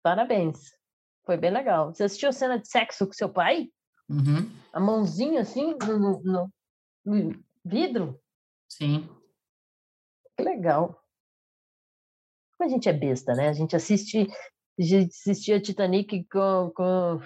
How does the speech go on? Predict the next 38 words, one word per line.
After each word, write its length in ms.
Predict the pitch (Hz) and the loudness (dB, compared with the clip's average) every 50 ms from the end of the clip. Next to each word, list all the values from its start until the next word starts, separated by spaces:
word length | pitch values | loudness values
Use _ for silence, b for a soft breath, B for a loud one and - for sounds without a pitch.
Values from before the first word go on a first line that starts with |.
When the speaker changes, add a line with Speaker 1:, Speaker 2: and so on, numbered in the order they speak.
| B B B B _ _ _ _ - | B B B B _ _ _ _ -2
Speaker 1:
com 60 | - 175 | 0 0
a 40 | 180 | 2
minha 160 | 190 180 170 | 2 2 2
mãe, 320 | 160 156 160 175 196 208 | 2 2 0 0 0 -2
chegava 320 | 202 214 190 185 185 185 185 | -2 -2 0 2 2 2 2
nessa 260 | 180 175 170 170 180 170 | 2 0 -2 0 0 0
hora, 140 | 175 175 180 | 0 0 0
<laughs> 0 | |
eles 100 | 175 - | -2 -2
estão 1040 | 247 247 - 330 330 - - 480 - - - - - - - - 277 254 - 320 240 | -2 0 0 -2 -2 0 0 -2 -2 -2 -4 -8 -8 -8 0 0 0 0 0 -4 -2
fazendo 300 | - 254 247 254 277 262 | -2 0 0 0 0 0
sexo, 520 | - - 311 285 285 285 - - - - _ | -2 4 4 4 4 4 -4 -14 -18 -20 _
que 140 | _ - 277 254 | _ -2 -2 -2
vergonha. 500 | 214 220 220 240 247 262 247 226 208 170 165 | 0 2 0 2 2 2 0 0 0 0 0
Hoje 200 | 185 208 226 247 | 0 0 0 0
em 100 | 226 196 | -2 0
dia 200 | 196 247 339 381 | 0 -2 -2 -2
o 60 | - | -4
pessoal 320 | 349 - - 339 339 349 - - | -6 -4 0 0 0 0 0 -4
tá 140 | 330 330 311 | -4 0 4
lá, 260 | 262 269 277 320 - - - _ | 4 4 4 2 0 -4 -4 _
você 240 | - 330 320 254 | -4 -4 -2 0
dá 140 | 247 277 302 - | 2 2 0 0
pra 220 | - 381 392 370 | 0 -2 -2 0
ver 360 | 269 196 196 247 294 - - - | 0 4 6 6 6 6 2 -4
tudo 100 | 302 320 330 | -4 -2 -2
que 60 | - - | 0 -2
tá 60 | - | -2
acontecendo. 680 | - 311 269 - - 247 - - - 208 208 226 330 330 _ - _ - - _ _ - _ _ - - - - - _ _ - | 0 0 0 2 2 -2 -2 0 -2 0 0 0 0 -4 _ -20 _ -16 -16 _ _ -20 _ _ -8 -6 -6 -8 -18 _ _ 0
Por 120 | 330 330 | 0 0
que 140 | - 370 381 | 0 -2 -4
que 60 | - | -2
será 260 | - 277 196 175 165 160 | -2 0 2 2 2 0
que 100 | - 170 | 2 2
meu 100 | 160 - | 2 2
fone 280 | - - 151 143 135 | 2 0 0 0 0
tá 80 | - 131 | -2 -4
chiando? 280 | - - - - - | -4 -2 -2 -4 -6